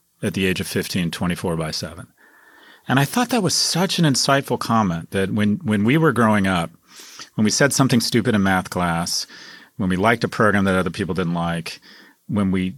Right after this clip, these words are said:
s-, wore a stupid outfit, whatever it was,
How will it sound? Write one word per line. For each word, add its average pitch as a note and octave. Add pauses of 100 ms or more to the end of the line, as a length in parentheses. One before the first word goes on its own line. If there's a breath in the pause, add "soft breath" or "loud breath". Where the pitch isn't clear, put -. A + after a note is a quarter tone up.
s-, -
wore A#2
a G#2+
stupid G#2
outfit, F2
whatever E3
it C3
was, B2+